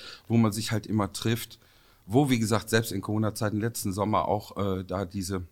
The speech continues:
Konzerte, diese, äh, Distancing, äh, Konzerte halt stattfinden konnten. Äh, das ist schon, das machte Wipperfürth immer für mich aus. Auch, auch, du, du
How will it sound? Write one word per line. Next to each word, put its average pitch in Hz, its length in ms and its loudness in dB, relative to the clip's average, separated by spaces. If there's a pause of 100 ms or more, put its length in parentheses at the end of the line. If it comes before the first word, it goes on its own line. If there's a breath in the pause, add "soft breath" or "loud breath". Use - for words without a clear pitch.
(840)
Konzerte, 90 540 -2
diese, 85 760 -4 (340)
äh, - 20 -10
Distancing, 92 720 -4
äh, 87 220 -4 (240)
Konzerte 90 600 -4
halt 87 280 -4 (500 loud breath)
stattfinden 104 640 0
konnten. 101 520 0 (800 soft breath)
Äh, 113 280 4
das 147 260 0
ist - 120 0
schon, 165 360 4 (220)
das 147 160 -2
machte 175 280 2
Wipperfürth 131 460 0
immer 123 180 4
für - 160 -2
mich - 360 0
aus. 95 680 2
Auch, - 300 0
auch, 92 220 0
du, - 260 -12 (100)
du 101 300 -6